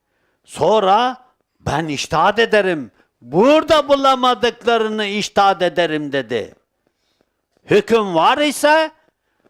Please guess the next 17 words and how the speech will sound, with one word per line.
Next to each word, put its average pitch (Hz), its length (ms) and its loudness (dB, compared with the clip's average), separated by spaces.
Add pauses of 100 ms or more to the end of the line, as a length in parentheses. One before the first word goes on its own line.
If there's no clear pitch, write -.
(160)
hükmü 220 480 2
Kur'an 202 500 2
koyduysa, 269 920 0 (1000)
hükmü 226 500 -2
Kur'an 220 500 2
koyduysa, 233 960 0 (720)
orada 226 420 2
içtihat 226 600 0
hakkı 214 320 0
hiç 214 320 0
kimsede 196 520 -6
yoktur. 269 680 2 (760)
Ona 202 320 0
içtihat 226 560 0
etmeye 233 680 -2 (300)
kalkan 220 680 0
kimse 226 640 -2